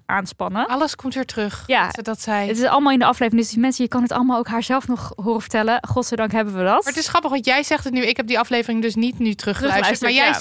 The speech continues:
Speaker 2: zegt het
Speaker 1: En dan
Speaker 2: weer. En
Speaker 1: komt
Speaker 2: ik
Speaker 1: het weer
Speaker 2: dacht,
Speaker 1: terug,
Speaker 2: "Oh
Speaker 1: hè?
Speaker 2: ja, maar dat was echt, jeetje, dat
Speaker 1: Ja,
Speaker 2: is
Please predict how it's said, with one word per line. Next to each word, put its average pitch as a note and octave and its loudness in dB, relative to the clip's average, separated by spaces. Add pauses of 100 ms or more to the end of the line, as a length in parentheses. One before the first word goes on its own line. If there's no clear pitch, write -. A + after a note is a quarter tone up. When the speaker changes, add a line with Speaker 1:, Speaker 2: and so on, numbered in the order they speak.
(120)
Speaker 2:
zegt - -10
het D#4+ -2
Speaker 1:
En - -6
dan B3+ 4
Speaker 2:
weer. B3+ 4
En B3+ 4
Speaker 1:
komt C#4+ 2
Speaker 2:
ik D#4+ 4
Speaker 1:
het - -4
weer A#3 0
Speaker 2:
dacht, - 0
Speaker 1:
terug, D#4 2
Speaker 2:
"Oh E4 2
Speaker 1:
hè? F4 2
Speaker 2:
ja, F4 2
maar C#4+ 2
dat D4 2
was D#4+ 2
echt, D#4 -2
jeetje, C#4+ 0
dat A3+ -2
Speaker 1:
Ja, G3+ 4
Speaker 2:
is G#3 -4